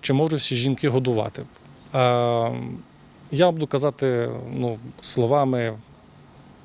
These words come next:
напевно, з одного зі своїх учителів, який мене вчив анатології. А, грудне вигодовування тримається на трьох слонах.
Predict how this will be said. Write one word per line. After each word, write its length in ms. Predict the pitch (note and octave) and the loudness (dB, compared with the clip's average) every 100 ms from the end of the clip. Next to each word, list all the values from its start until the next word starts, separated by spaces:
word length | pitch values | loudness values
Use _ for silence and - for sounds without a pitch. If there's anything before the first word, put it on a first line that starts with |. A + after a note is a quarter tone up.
| - - - - - - - - B2 | -20 -20 -20 -20 -20 -20 -20 -10 -4
напевно, 480 | A#2 - B2 A#2+ | -2 2 2 2
з 80 | A2 | -2
одного 400 | E3+ B2 C3 B2+ | -2 0 2 2
зі 100 | A#2 | 0
своїх 400 | - B2+ B2+ - | -2 0 -2 -2
учителів, 360 | A#2+ A2+ C3 B2 | -6 -2 0 0
який 220 | A2 A#2 | 0 -2
мене 140 | A2+ | -2
вчив 280 | G#2+ - A2+ | -2 -2 0
анатології. 640 | A#2 A2 A2 A2 G#2 A2+ - - - - - - - | 0 -2 -4 -4 -4 -6 -10 -14 -16 -14 -14 -16 -4
А, 340 | A#2 A2 G2+ A#2 E2+ - C#3 - | 0 0 0 -2 -6 -8 -10 -2
грудне 240 | C3+ C3+ | 2 2
вигодовування 720 | B2 A2+ A#2 D3+ E3+ E3 D#3 C#3+ | 2 0 0 2 2 -2 -4 -4
тримається 600 | A#2+ A#2 B2 A#2+ - A#2 | 0 0 0 0 -2 -4
на 80 | G#2+ | -4
трьох 260 | B2 A2+ | -2 -2
слонах. 540 | - A#2 A#2 G#2+ G#2 | 0 0 2 0 -2